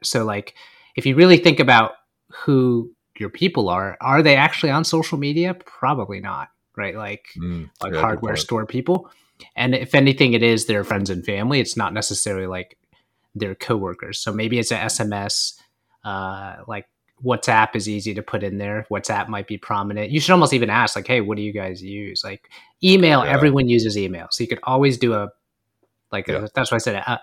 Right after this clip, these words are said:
Speaker 1: a mail to, or even a cut and paste this link
Speaker 2: Mm-hmm.
Speaker 1: type of thing. Um, so anyway, but, but that's cool. Um, yeah, I'm, uh, I'm, I'm excited 'cause it's, like, one of those things that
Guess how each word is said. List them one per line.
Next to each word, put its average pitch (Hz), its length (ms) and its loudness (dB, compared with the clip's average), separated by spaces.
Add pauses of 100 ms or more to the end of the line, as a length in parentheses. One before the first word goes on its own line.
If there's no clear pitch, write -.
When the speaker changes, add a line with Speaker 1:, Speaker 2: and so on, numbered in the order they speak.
Speaker 1:
a 131 40 -2
mail 120 320 0
to, 143 400 0
or 123 80 -4
even 113 200 -2
a 98 100 -8
cut - 260 -4
and 131 80 -6
paste 107 220 -6
this - 280 -10
link 104 300 -10 (360)
Speaker 2:
Mm-hmm. 69 320 -12
Speaker 1:
type - 260 -6
of 110 140 -10
thing. 127 340 -8 (140)
Um, 95 400 -8 (880)
so 90 320 -8 (160)
anyway, 143 320 4 (240)
but, 101 260 -4 (220)
but 101 160 -8
that's 117 180 -4
cool. 156 400 0 (120)
Um, 101 360 -6 (1000)
yeah, 117 280 -2
I'm, 98 200 -10
uh, 98 160 -8
I'm, 101 240 -12
I'm 98 160 -10
excited 104 540 -4
'cause 101 160 -8
it's, 98 260 -8
like, 95 340 -6 (1040)
one 110 220 0
of 110 100 0
those 101 220 -4
things 104 340 -4
that 95 320 -10